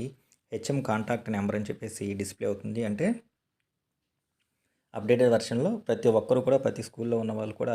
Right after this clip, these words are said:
ఖచ్చితంగా హెచ్ఎం కాంటాక్ట్ నెంబర్ని అప్‌డేట్ చేయాల్సి ఉంటుంది. So, మారిన వాళ్ళు ఎవరైతే ఉన్నారో వాళ్ళు కొత్తగా వారి యొక్క మొబైల్ నెంబర్ని ఇక్కడ అప్‌డేట్ చేసుకోవాలి. పాత వాళ్ళందరూ కూడా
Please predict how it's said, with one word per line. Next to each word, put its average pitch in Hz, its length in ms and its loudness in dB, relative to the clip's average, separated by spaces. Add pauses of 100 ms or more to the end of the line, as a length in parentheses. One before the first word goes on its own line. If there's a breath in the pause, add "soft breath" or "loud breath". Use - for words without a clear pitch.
ఖచ్చితంగా 110 500 -6
హెచ్ఎం 113 300 -4
కాంటాక్ట్ 107 420 -6
నెంబర్ని 104 300 -2
అప్‌డేట్ 104 300 0
చేయాల్సి 101 320 0
ఉంటుంది. 110 320 -4 (520 soft breath)
So, 139 100 2 (100)
మారిన 117 340 0
వాళ్ళు 120 200 6
ఎవరైతే 110 300 2
ఉన్నారో 110 240 -2
వాళ్ళు 104 180 2
కొత్తగా 110 380 0 (680)
వారి 110 120 2
యొక్క 104 160 -2
మొబైల్ 110 260 4
నెంబర్ని 110 220 0
ఇక్కడ 101 140 -2
అప్‌డేట్ 104 300 0
చేసుకోవాలి. 110 560 -4
పాత 104 260 -4
వాళ్ళందరూ 107 360 0
కూడా 104 220 -2